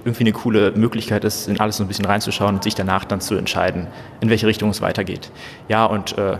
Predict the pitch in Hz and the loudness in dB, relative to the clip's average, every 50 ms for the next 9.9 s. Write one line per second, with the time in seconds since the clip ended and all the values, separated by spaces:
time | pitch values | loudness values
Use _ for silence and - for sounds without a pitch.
0 | - - - - - 101 98 101 - 101 95 - - - 113 113 - - 135 135 | -6 -10 -10 -6 -2 -2 -2 -2 -4 -6 -8 -6 -2 0 2 2 2 2 2 2
1 | 131 131 - 101 - - 98 90 85 120 127 127 127 131 127 131 127 - 123 - | 2 0 -2 -6 -6 -4 -4 -4 0 2 2 4 4 2 2 0 -2 -2 -2 0
2 | - 131 131 143 135 - - - - - - - - - 113 110 104 113 110 110 | 2 4 4 4 2 0 -6 -10 -12 -14 -16 -14 -6 -2 -2 0 2 2 2 2
3 | 110 - - - - 104 98 98 95 92 90 - - 113 110 101 92 - 113 113 | 0 -2 -4 -2 0 0 0 0 0 -2 -2 0 2 2 4 4 2 2 2 2
4 | 113 104 101 107 107 107 - - 104 - - - 95 95 95 92 92 - - 98 | 2 2 2 2 2 2 2 0 -2 -2 -2 0 0 2 2 2 0 0 0 0
5 | 101 101 98 - - 101 95 95 90 95 92 85 87 92 98 98 101 104 107 101 | 0 0 -2 -2 -2 0 0 0 0 0 -2 -2 -2 -4 -4 -2 0 0 0 2
6 | 104 101 92 95 107 117 120 120 - 113 113 113 110 110 107 104 - - - 92 | 2 2 2 4 4 4 4 2 2 0 2 2 2 2 2 0 -2 -6 -8 -6
7 | 95 95 87 95 95 95 98 185 185 - - - - - 117 120 120 - 101 98 | -4 -4 -2 -2 0 0 0 0 -2 -4 -8 -6 -4 -2 0 0 2 2 2 0
8 | 95 - - 113 107 110 - 104 104 104 95 - - 120 120 113 110 95 104 98 | 2 2 2 2 2 2 0 0 0 0 0 0 2 4 4 4 4 4 2 2
9 | - - 101 90 113 - - 107 101 101 104 92 95 101 101 101 95 | 0 -2 -2 0 0 0 2 2 2 4 2 2 2 2 2 2 0